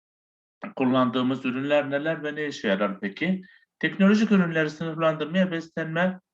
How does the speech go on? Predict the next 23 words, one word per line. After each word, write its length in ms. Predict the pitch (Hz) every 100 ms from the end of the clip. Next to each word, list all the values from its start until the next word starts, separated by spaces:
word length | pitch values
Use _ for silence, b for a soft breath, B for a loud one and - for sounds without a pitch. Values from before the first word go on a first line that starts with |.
| _ _ _ _ _ -
e, 60 | 123 123 123 127 123 - -
teknolojisiyle 1080 | 143 139 147 147 147 - - 147 110 110 - _ _ _ -
devam 260 | 147 151
ediyoruz 460 | 117 104 101 98 -
sevgili 340 | 95 98 120
öğrenciler. 540 | 151 156 156 160 156 180
Buzdolabı 600 | 185 180 165 156 165 160
beslenmemizde 640 | 156 160 160 160 160 151
önemli 320 | 151 156 160
yer 200 | 160 160
tutan 280 | - 156 165
teknolojik 680 | 151 147 151 147 147 160 123
bir 120 | 110
üründür. 680 | 117 127 165 170 175 180 - _ _ _ _ _ _ _ -
Yemeklerimizi, 880 | - 131 156 170 170 165 160 151 151
sebzelerimizi, 760 | 165 151 160 151 143 143 127 135
meyvelerimizi, 720 | 160 160 151 143 135 131 -
et 220 | 170 -
ve 80 | 143
süt 240 | 165 -
ürünlerimizi 580 | 151 139 127 123 123 147
buzdolabında 640 | 160 147 143 117 120 143
saklarız. 880 | 180 151 139 - 127 120 113 113 _